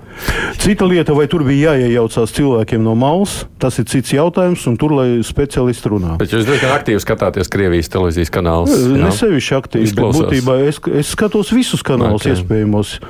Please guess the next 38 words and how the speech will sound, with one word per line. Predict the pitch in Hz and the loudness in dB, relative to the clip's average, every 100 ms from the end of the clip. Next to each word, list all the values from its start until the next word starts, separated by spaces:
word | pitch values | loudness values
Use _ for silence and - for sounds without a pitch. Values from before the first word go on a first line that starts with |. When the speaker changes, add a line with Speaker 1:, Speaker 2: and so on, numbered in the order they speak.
| - | -14
Speaker 1:
Šodien, | - - 202 156 135 | -4 0 2 2 2
Speaker 2:
Mhm. | |
Speaker 1:
ā, | 131 127 127 123 123 120 | 2 2 2 2 0 0
televīzija | 139 165 139 131 123 123 127 123 | 0 2 2 2 2 2 2 2
nav | 123 127 123 | 2 2 0
skatām | 110 - 151 127 123 123 | -2 -4 0 0 2 0
tikai | 139 123 113 | -2 -2 -2
televīzijā | 160 175 175 185 175 175 | 0 2 2 0 0 2
un | 175 | 2
programmās, | 180 180 175 180 175 143 | 0 0 0 2 0 0
Speaker 2:
Mhm. | 98 95 92 | -2 -2 -2
Speaker 1:
šodien | - 170 160 | 0 0 2
televīzija | 170 165 160 160 | 2 2 2 0
skatām | - 165 160 160 160 | -2 -2 0 0 2
ir, | 156 | 2
ā, | 160 | 2
Speaker 2:
Ok. | 156 | 2
Speaker 1:
datorā. | 156 104 104 98 92 - - - - | 0 0 0 0 -2 -6 -14 -10 -2
Speaker 2:
Nu, | 139 | 0
labi, | 98 - | 2 2
Speaker 1:
Ja | - 190 | 2 2
mēs | 180 - | 2 2
Speaker 2:
atbildot | - - | 2 2
Speaker 1:
atgriežamies | 165 151 156 151 139 | 2 2 2 0 0
Speaker 2:
savukārt | 104 95 | -2 0
Speaker 1:
pie | 139 139 | 2 2
Speaker 2:
par | 143 156 | 2 2
Speaker 1:
regresa, | 220 160 123 - | 2 0 0 0
Speaker 2:
homoseksuāliem, | 123 117 123 | 0 2 0
jā. | 120 120 110 107 139 | -2 0 0 0 0
Speaker 1:
es | 139 | 0
izstāstīšu | 233 - 170 - 160 143 - 143 135 135 | -2 0 -2 0 0 0 0 0 2 2
notikumu, | 170 190 160 156 147 | 0 0 -2 0 0
kas | 139 | -2
bija | 117 147 | 0 0
apmēram, | 170 147 131 127 131 127 | 0 0 0 2 2 2
ā, | 127 123 123 120 | 2 0 0 -2
četrdesmit | - 151 127 110 117 110 | 0 0 0 0 -2 -2